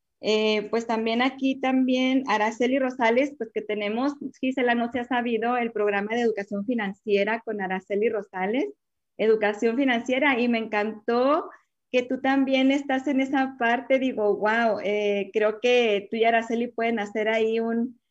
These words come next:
un, este, equipo, ¿no? Porque creo que van en las mismas, lo que es financiero, y pues chicas, sigan su programa de Araceli, que es súper, súper educativo, y ahí vamos a aprender muchísimo.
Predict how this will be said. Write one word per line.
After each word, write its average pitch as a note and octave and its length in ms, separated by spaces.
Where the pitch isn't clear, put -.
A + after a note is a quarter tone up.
un, A3 260
este, G3 840
equipo, G#3+ 520
¿no? A3+ 260
Porque G3+ 460
creo G#3+ 320
que A#3 140
van G#3 240
en A3+ 160
las G3+ 200
mismas, A3 640
lo - 120
que G3+ 100
es G#3 100
financiero, G#3 920
y A3 120
pues G#3 360
chicas, C4 640
sigan B3 300
su C#4 160
programa G#3+ 520
de A#3 120
Araceli, A#3+ 920
que G#3+ 180
es A#3 200
súper, C4 420
súper B3 360
educativo, A3 1000
y G#3 100
ahí G3+ 120
vamos A3+ 280
a A#3 40
aprender G3+ 720
muchísimo. G3+ 800